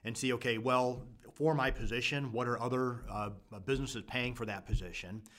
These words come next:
And, uh, as the owner, most of the time, you can also look to, look to statistics. Usually as an owner in a small business, my salary will generally range, and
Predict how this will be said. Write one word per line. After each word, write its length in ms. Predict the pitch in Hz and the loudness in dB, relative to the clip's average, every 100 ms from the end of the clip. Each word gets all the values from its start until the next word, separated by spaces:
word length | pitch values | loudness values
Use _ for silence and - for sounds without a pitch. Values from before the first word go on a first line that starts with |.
| - - - - 143 | -20 -20 -20 -4 4
And, 240 | 147 143 | 6 6
uh, 80 | 135 | 6
as 200 | 196 214 | 6 6
the 120 | 165 | 4
owner, 280 | 143 170 180 | 6 6 8
most 200 | 151 151 | 6 4
of 60 | |
the 60 | 123 | 0
time, 180 | 131 139 | 0 0
you 40 | |
can 100 | 139 | 2
also 220 | 147 147 | 2 2
look 180 | 131 131 | 2 0
to, 60 | - - - - | -4 -12 -14 -6
look 240 | 117 139 | 0 0
to 80 | 135 | 0
statistics. 720 | 113 120 - 127 - - - - - - - | -6 -6 -6 -6 -8 -12 -14 -14 -20 -20 -4
Usually 400 | 147 156 170 147 | 0 2 4 4
as 120 | 123 | 2
an 80 | 113 | -2
owner 300 | 120 143 139 | -2 0 0
in 60 | 117 | -2
a 40 | |
small 300 | - 131 120 | -2 -2 -2
business, 540 | 107 113 110 135 135 - - - | -2 -2 -2 -4 -6 -12 -16 -2
my 160 | 120 | 0
salary 480 | 131 135 120 131 127 | 2 2 2 2 0
will 220 | 117 110 | -2 -4
generally 540 | 107 123 165 208 143 120 | -4 0 2 4 4 2
range, 540 | 110 151 123 104 123 | 2 2 0 -2 -4
and 100 | 117 | -4